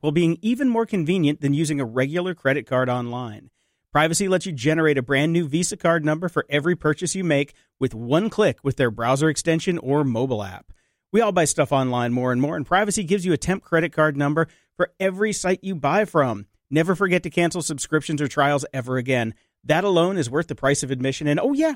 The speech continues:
the price of admission is totally free. They make their money the same way debit cards do, with the interchange fee paid by merchants. I spent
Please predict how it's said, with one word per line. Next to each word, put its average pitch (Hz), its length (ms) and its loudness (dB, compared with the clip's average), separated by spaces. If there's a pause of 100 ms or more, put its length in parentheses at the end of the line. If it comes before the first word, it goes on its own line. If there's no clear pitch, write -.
(140)
the - 80 -10
price 254 240 0
of 247 80 -8
admission 214 360 -4
is 208 280 -2
totally 165 520 2
free. 113 500 0 (400)
They 160 100 4
make 175 220 2
their 180 120 4
money 170 220 2
the 151 100 0
same 160 280 2
way 160 140 2
debit 123 320 -2
cards 107 300 -4
do, 110 180 -4
with 110 120 -8
the - 140 -2
interchange 151 540 0
fee 156 240 -2
paid 143 340 -4
by 131 180 -2
merchants. 127 560 -4 (380)
I 175 160 2
spent - 500 0